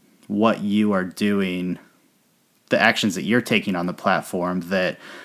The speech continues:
are having the, the negative effects on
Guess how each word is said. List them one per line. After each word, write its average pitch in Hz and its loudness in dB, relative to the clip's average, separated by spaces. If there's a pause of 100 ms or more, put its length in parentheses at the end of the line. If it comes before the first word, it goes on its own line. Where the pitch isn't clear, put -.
(140)
are 107 4
having 92 0
the, 85 -2 (100)
the 123 4
negative 92 2
effects - -2
on 87 -2